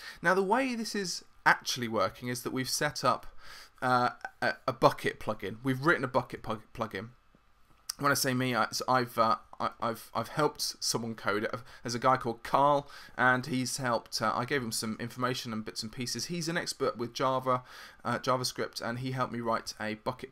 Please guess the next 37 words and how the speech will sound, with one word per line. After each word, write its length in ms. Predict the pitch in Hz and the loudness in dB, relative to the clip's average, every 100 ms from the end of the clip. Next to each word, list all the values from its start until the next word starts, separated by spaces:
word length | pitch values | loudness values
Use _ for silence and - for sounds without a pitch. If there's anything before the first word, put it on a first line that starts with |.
| - | -8
plugin. 320 | 123 135 175 - - - - | -6 -4 -6 -10 -16 -10 -4
Uh, 120 | 117 | -2
and 80 | 131 | 0
when 120 | 123 | -2
I 40 | |
say 280 | 110 107 110 - - | -2 -6 -8 -12 -6
help 260 | - 110 | -2 0
me, 120 | 120 120 | -2 -4
he 180 | 110 | -6
kind 180 | 107 - | -10 -10
of 100 | - | -4
wrote 240 | 107 110 - | -4 -4 -8
it 60 | |
himself. 440 | 101 - 101 110 - - - - | -10 -6 -6 -8 -16 -20 -20 -8
Uh, 320 | 107 110 110 113 | -2 0 0 -2
but, 380 | 120 - - 123 | -4 -4 -2 0
uh, 160 | 110 | 2
I, 260 | - 120 - | 0 0 0
I 20 | |
kind 240 | 113 127 107 | -2 -4 -6
of 100 | 117 | -6
was 160 | 113 | -4
there 260 | 113 110 110 | -2 -2 -2
saying, 300 | - 104 110 | -4 -4 -4
"I 40 | |
want 200 | 135 131 | -4 -4
it 60 | - | -4
to 100 | - | -8
do 140 | 117 | -6
this 260 | 110 110 - | -6 -8 -8
and 80 | 110 | -10
I 40 | |
want 120 | 110 | -8
it 80 | - | -8
to 80 | - | -8
do 140 | 113 | -8
that." 200 | 107 104 | -8 -10